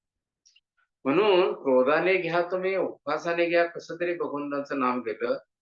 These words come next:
तर भगवंताच्या नामाचा परिणाम व्हायचा तोच होणार.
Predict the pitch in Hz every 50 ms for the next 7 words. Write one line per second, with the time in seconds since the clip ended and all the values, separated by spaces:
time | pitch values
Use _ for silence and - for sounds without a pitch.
0 | _ 143 139 131 - 110 107 110 131 139 139 151 147 139 - 147 139 131 117 110
1 | 104 110 113 - - 139 - - 113 107 104 110 117 123 127 120 117 - - 101
2 | 104 107 - - 131 139 - - - _ _ _ 170 185 180 - - - 175 175
3 | -